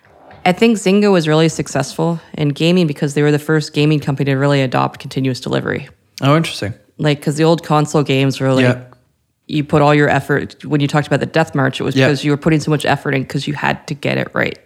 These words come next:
Speaker 2: Yeah, yeah, that, that's really interesting. So you, you think that the entire creation of casual gaming and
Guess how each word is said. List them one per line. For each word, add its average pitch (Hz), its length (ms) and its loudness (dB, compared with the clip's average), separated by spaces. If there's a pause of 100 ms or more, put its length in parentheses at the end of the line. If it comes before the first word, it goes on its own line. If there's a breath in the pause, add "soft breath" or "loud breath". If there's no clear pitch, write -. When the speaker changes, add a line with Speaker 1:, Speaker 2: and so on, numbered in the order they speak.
Speaker 2:
Yeah, 123 200 4
yeah, 117 260 2
that, 113 220 -2 (320)
that's 135 200 0
really 127 160 2
interesting. 117 360 -6 (580 loud breath)
So - 140 0
you, 139 80 6
you 139 320 2
think 135 240 0
that 123 80 -8
the 131 100 0
entire 127 460 0
creation 120 720 -2
of 110 500 -2 (360 loud breath)
casual 117 440 0
gaming 110 600 -2
and 104 580 -6